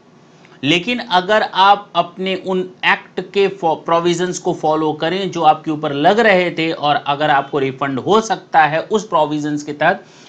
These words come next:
तो आपको रिफंड हो जाएगा। लेकिन किस लॉ में? Not under the जीएसटी Act, but under existing law, but not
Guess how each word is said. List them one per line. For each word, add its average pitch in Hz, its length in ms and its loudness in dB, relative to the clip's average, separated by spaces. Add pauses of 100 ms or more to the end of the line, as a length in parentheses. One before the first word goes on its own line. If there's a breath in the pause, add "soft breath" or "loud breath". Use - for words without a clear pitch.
(140)
तो 170 60 2
आपको 170 380 4
रिफंड 175 440 0
हो 170 280 2
जाएगा। 147 760 4 (300 loud breath)
लेकिन 185 640 2 (140)
किस 240 260 -2
लॉ 175 460 4
में? 214 300 -2 (320 loud breath)
Not 190 520 2 (220)
under 190 380 2 (160)
the 202 160 2
जीएसटी 165 840 -4 (140)
Act, - 200 -12 (200)
but 190 200 -2 (200)
under 165 340 0 (480 loud breath)
existing 160 880 -4
law, 107 180 0 (460 loud breath)
but 180 340 0
not 190 340 4